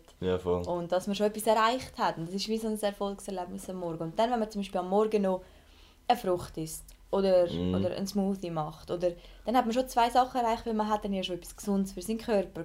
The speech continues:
Speaker 1: Ja,
Speaker 2: gemacht.
Speaker 1: genau.
Speaker 2: Oder man macht halt, wenn man jetzt ein bisschen mehr Zeit hat, fünfzehn Minuten noch Sport. Und das
Speaker 1: Mhm.
Speaker 2: muss ja nicht irgendwie sein, go joggen oder weiss nicht was, aber nur zum Beispiel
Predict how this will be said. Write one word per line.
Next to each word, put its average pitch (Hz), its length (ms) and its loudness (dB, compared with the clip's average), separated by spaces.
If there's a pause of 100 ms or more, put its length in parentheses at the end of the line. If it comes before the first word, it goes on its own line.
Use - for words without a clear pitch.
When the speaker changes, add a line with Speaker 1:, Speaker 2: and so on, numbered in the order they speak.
Speaker 1:
Ja, 92 160 4
Speaker 2:
gemacht. - 40 0 (100)
Speaker 1:
genau. 80 280 -4 (840)
Speaker 2:
Oder 185 120 -6
man 185 100 -4
macht 180 280 0
halt, 175 200 0
wenn 170 100 -2
man 170 120 -8
jetzt - 140 -14
ein 180 60 -14
bisschen 175 160 -8
mehr 175 180 -2
Zeit 175 300 -8
hat, 165 160 -2 (960)
fünfzehn 180 600 0
Minuten 175 460 -2
noch 165 260 -4
Sport. 196 520 2
Und 170 120 -6
das 196 100 0
Speaker 1:
Mhm. 196 60 0
Speaker 2:
muss 196 100 2
ja 180 80 4
nicht 180 180 -2
irgendwie 170 280 -2
sein, 170 160 -6
go 165 100 -8
joggen 175 380 -2
oder 170 100 -2
weiss 190 280 -2
nicht 196 100 -4
was, 170 180 -2
aber 180 140 -4
nur 220 180 2
zum 226 160 -4
Beispiel 196 420 -2